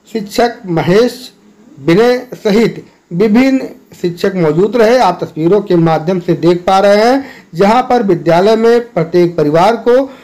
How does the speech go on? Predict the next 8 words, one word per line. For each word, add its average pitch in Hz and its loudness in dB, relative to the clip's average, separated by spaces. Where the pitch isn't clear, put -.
मोमबत्ती 208 0
का 202 0
वितरण 165 -2
किया 220 -2
जा 156 0
रहा 151 0
है। 143 -4
वहीं 254 2